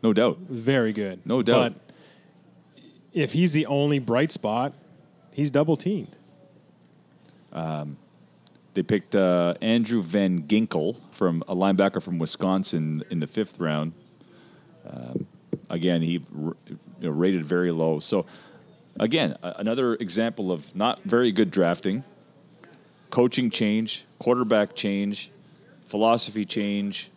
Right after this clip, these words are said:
Speaker 1: worst offensive line in the league. Is,
Speaker 2: Worst
Speaker 1: are there
Speaker 2: offensive
Speaker 1: any
Speaker 2: line in the league, worst.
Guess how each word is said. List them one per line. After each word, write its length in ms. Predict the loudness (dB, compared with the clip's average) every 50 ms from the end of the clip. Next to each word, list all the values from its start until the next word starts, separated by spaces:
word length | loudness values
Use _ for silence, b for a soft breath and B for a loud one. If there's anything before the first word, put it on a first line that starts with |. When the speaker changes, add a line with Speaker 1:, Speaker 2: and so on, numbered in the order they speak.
| -20 _ -2
Speaker 1:
worst 260 | 0 2 2 2 2
offensive 420 | 0 -2 0 -2 -4 -4 -4 -2 -2
line 180 | 0 0 0 0
in 60 | 0
the 80 | 0 0
league. 400 | 0 0 0 -2 -2 -4 -8 -12 B B B B B B B -6
Is, 180 | -2 0 2
Speaker 2:
Worst 200 | 4 4 4 4
Speaker 1:
are 40 | 4
there 120 | 2 4 4
Speaker 2:
offensive 280 | 2 2 2 2 2
Speaker 1:
any 40 | 2
Speaker 2:
line 100 | 2 2 2 0
in 60 | 0
the 0 | 2
league, 260 | 2 2 2 2 0 -2
worst. 420 | 0 2 2 2 2 0 -2 -8